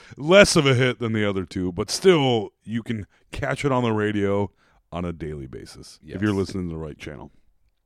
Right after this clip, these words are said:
Speaker 1: Johnny leaves 'cause they kissed again or something. I already said he left, but <laughs> they play She's Like the Wind first, and there's a little montage of them, like, hugging and stuff.
Speaker 2: <laughs> Uh,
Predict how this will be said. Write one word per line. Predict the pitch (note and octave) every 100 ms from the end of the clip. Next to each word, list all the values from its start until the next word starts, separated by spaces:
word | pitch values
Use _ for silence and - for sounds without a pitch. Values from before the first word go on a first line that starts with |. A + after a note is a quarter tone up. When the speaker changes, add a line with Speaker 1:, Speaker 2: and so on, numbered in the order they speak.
| _ _ _ _ _ _ _ _ - - - _ -
Speaker 1:
Johnny | G#2+ C3 B2+ C3
leaves | A#2+ A2 F2+ D2 C2 - - _ _ _ -
'cause | F#2
they | F#2 F2 _ _
kissed | - A2 E2+ - -
again | D#2+ D2 C2+ C2+ D#2
or |
something. | D#2+ E2 C#2+
I | D#2+
already | F#2 F2+
said | E2+ E2
he | E2
left, | D#2+ F2 - -
but | A#1 - -
<laughs> | - - - _ - _ _
they | A2
play | - D3 B2+
She's | - C3 A2+
Like | G#2+
the | G#2+
Wind | G#2 G2 F2+
first, | G#2 F#2 -
and | F2+
there's | F2
a | E2+
little | F2+ D#2
montage | D2+ D2 C#2+ B1 C2 - D2+
of | C#2+
them, | D2
like, | C#2 C2+
hugging | - D2 - B1+
and | A#2+ -
stuff. | - A2+ _ _ -
Speaker 2:
<laughs> |
Uh, | F#2+ A2+ A2 A2+